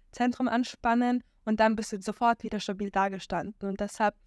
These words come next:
mega, mega wichtig, auch im Leben sich mal Gedanken darüber zu machen, „Okay, was ist mein Zentrum? Wo kann ich Energie schöpfen, wenn ich grad keine habe? Oder wo kann ich zurückgehen, um welche zu schöpfen?“ Genau.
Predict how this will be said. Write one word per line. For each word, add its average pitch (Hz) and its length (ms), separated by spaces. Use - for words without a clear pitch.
mega, 254 280
mega 240 260
wichtig, 220 380
auch 196 200
im 220 180
Leben 208 480
sich - 180
mal 202 100
Gedanken 190 460
darüber 190 320
zu - 160
machen, 202 340
„Okay, 202 340
was 240 260
ist 285 140
mein 277 200
Zentrum? - 380
Wo 262 100
kann 277 200
ich - 220
Energie 208 420
schöpfen, - 480
wenn 190 140
ich 196 120
grad 180 240
keine 180 440
habe? 226 400
Oder 196 100
wo 247 100
kann 233 200
ich 214 140
zurückgehen, 233 760
um 214 120
welche 190 240
zu - 100
schöpfen?“ - 400
Genau. 202 360